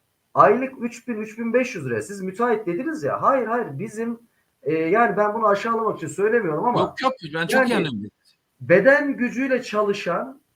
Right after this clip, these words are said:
Speaker 1: e, emekçilerden daha kötü durumdayız. Yani zihin gücü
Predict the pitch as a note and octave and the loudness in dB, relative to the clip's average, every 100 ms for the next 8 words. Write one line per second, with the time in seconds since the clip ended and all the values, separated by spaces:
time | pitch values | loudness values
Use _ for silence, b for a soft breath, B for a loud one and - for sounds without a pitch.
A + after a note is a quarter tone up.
0 | _ _ C3 C3+ C#3 C#3+ C#3+ C#3+ C#3 - | _ _ -4 -2 -2 -4 -6 -6 -10 -6
1 | D#3+ G#3 A3 A#3+ B3 B3 A3 G3+ B3+ B3 | -2 -2 0 0 0 0 -2 -2 -2 -4
2 | A3 E3 C3+ A2 G2+ G#3+ A3+ C3 - D#3+ | -4 -4 -2 -2 0 0 2 -2 -6 -8
3 | D#3 C4 A3 C#3 F3 G3+ G#3 - | -4 -2 -4 -4 -6 -2 -2 -2